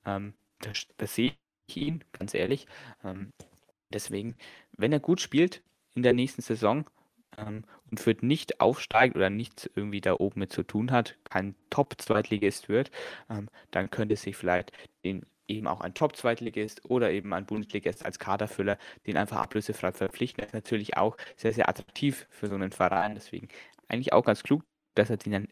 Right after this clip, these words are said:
nicht verlängert sozusagen. Ähm, aus Sicht von der Spielvereinigung braucht man ihn. Ob er jetzt eine Führungspersönlichkeit ist, würde ich eigentlich nicht sagen. Lautsprecher ist er nicht auf dem Platz. Durch Leistung geht er jetzt auch nicht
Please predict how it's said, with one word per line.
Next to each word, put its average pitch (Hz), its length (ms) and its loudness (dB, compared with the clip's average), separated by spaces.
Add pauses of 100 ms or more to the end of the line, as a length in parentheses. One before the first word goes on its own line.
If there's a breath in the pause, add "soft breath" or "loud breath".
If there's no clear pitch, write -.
nicht 131 260 -4
verlängert 113 420 -2
sozusagen. 107 600 -6 (440 loud breath)
Ähm, 95 200 -12 (500)
aus - 160 -8
Sicht - 140 -6
von 101 120 -6
der 95 80 -2
Spielvereinigung 98 640 -4
braucht 98 300 4
man 104 120 -4
ihn. 110 220 -6 (340 soft breath)
Ob - 140 -8
er 107 60 -2
jetzt - 140 -8 (640)
eine 98 100 -2
Führungspersönlichkeit 101 960 -2
ist, 95 200 -4 (320 soft breath)
würde 110 160 2
ich 110 140 4
eigentlich 95 180 2
nicht 110 160 -2
sagen. 104 380 6 (160)
Lautsprecher 98 520 4
ist 101 140 -2
er 101 60 0
nicht 101 180 -4
auf 92 120 0
dem 101 100 -10
Platz. - 280 0 (280 loud breath)
Durch - 180 -12
Leistung 98 400 2 (240 loud breath)
geht 110 160 -4
er 101 80 2
jetzt - 220 -2
auch 107 160 2
nicht 131 420 -6